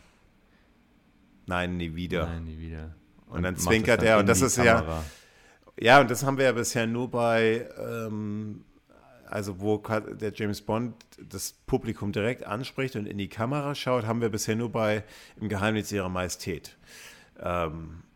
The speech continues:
Speaker 1: ansonsten haben wir es bisher noch nie. Wo, und das ist tatsächlich das zweite Mal. Und ich glaube
Speaker 2: Mhm.
Speaker 1: auch das einzige Mal. Und ich finde eigentlich, das, ich finde, wir, also ein ganz, ganz, äh,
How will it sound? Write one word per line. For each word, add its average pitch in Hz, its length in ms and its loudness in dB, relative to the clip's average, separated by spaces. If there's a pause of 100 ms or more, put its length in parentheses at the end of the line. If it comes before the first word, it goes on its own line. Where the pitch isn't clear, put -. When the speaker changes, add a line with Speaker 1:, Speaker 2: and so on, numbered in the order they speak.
Speaker 1:
ansonsten 101 400 -2
haben 101 140 -2
wir 95 60 2
es 90 120 -6
bisher 92 200 -4
noch 90 140 -2
nie. 92 200 -2
Wo, - 100 -10
und 95 200 -8
das 104 200 -2
ist - 200 -10
tatsächlich 90 640 -6 (160)
das - 200 -16
zweite 82 380 -6
Mal. 78 280 -8
Und 82 160 -18 (120)
ich - 100 -20
glaube 90 220 -2
Speaker 2:
Mhm. 90 40 -2
Speaker 1:
auch 82 80 -4
das - 180 -12
einzige 82 420 -8
Mal. 78 360 -2 (460)
Und 110 120 0
ich 110 120 -2
finde 135 180 4
eigentlich, 117 140 4 (120)
das, - 180 -8 (300)
ich 120 120 -8
finde, 139 220 -2
wir, 123 220 4 (200)
also 127 280 -2 (140)
ein 127 80 -2
ganz, 131 380 0
ganz, 131 360 -2
äh, 110 420 -6